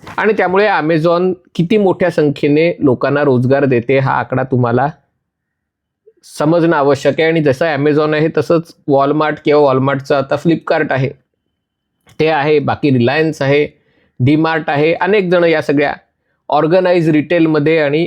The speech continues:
डिस्ट्रीब्युशनमध्ये आहेत. Amazon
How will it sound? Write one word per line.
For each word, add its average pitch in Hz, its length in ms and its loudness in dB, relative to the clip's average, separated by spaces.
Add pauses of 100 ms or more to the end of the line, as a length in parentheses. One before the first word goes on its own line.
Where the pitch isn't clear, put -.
(100)
डिस्ट्रीब्युशनमध्ये 139 880 0
आहेत. 110 120 -6 (1900)
Amazon 170 560 0